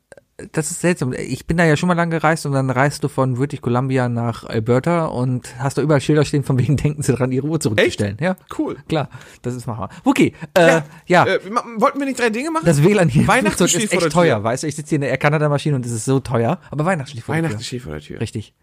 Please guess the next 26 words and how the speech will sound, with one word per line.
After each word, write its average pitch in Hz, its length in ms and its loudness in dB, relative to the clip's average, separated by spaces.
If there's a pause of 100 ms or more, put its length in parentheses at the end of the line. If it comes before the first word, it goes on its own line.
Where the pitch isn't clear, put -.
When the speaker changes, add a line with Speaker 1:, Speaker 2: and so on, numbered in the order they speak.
(140)
Speaker 2:
Und 143 100 -2
wir 185 100 2
wollen 233 140 4
ein 226 60 0
bisschen 214 240 -4
weihnachtliche 190 360 -2
Stimmung 156 300 -2
noch 143 120 -2
mitbringen, 135 380 -6
ne? 180 140 -6 (160)
Speaker 1:
Genau. 131 320 2
Speaker 2:
Wir 202 100 0
sind 208 140 0
bei 175 220 4
euch. 175 360 2 (760)
Die 165 100 -2
komplette 156 320 2
Adventszeit 135 640 0
dachten 131 280 -4
wir, 123 240 2 (320)
machen 127 260 -2
diese 120 160 0
Kleinigkeiten, 123 800 -2
Speaker 1:
Richtig. 110 100 0
Speaker 2:
damit 147 240 0
wir, 170 180 2